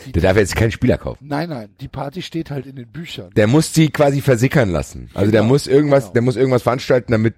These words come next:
Speaker 2: das irgendwie in die Buchhaltung noch mit reinkommt.
Speaker 1: Damit das in die Buchhaltung reinkommt und, äh, damit dann irgendwelche Alterspräsidenten ihre Schulden bezahlen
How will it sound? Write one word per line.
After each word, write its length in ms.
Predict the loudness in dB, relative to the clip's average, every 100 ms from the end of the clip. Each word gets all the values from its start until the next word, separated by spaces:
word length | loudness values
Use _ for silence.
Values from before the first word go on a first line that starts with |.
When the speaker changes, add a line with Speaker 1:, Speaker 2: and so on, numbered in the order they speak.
| 0
Speaker 2:
das 180 | -2 2
irgendwie 340 | 0 2 0
in 80 | 2
die 100 | 2
Buchhaltung 460 | 2 0 0 -2
noch 120 | -4 -4
mit 100 | -2
reinkommt. 220 | 0 0
Speaker 1:
Damit 140 | 0
das 100 | -2
in 80 | -4
die 80 | -8
Buchhaltung 560 | -10 -6 -4 -4 -8 -4
reinkommt 680 | -4 -4 -4 -4 -4 -18
und, 400 | -12 -12 -12 -12 -6
äh, 340 | -4 -4 -6
damit 340 | -8 -8 -8 -6
dann 260 | -8 -8 -18 -8
irgendwelche 680 | -8 -6 -2 -2 -2 -6 -8 -6 -6 -8 -12 _ _ _ _ -20 _ _ _ -20 -20 -20 -20 -20 -20 _ _ -2
Alterspräsidenten 1300 | 0 0 -2 -2 0 2 0 -2 -8 -12 -10 -10 -14 -18 -20 -18 -4
ihre 200 | 0 2
Schulden 340 | 2 0 -2
bezahlen 480 | -4 -2 -4 -4 -10